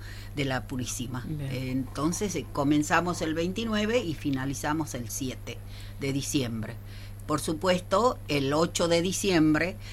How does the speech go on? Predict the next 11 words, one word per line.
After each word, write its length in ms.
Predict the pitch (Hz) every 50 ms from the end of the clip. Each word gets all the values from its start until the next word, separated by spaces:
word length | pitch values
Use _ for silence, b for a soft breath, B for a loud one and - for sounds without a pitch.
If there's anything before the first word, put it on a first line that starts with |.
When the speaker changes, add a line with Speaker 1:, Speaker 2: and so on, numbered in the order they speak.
| B B
Speaker 2:
Claro. 160 | 151 156 147
Speaker 1:
tendríamos 600 | 147 156 151 165 165 165 165 175 185 185 185 190
la 140 | 185 143 135
misa 520 | 139 151 156 160 147 - - 170 175 202 208
Speaker 2:
Ujú. 80 | 170
Speaker 1:
transmitida 680 | 139 131 135 139 165 151 147 - - 156 147 151 143 131
por 140 | 139 135 135
Radio 280 | 135 135 139 151 147
Nacional 580 | 139 139 139 - - 165 156 165 165 165 175 185
para 240 | - 147 120 117 110
todos 680 | 104 - 156 165 165 160 165 160 165 208 240 - -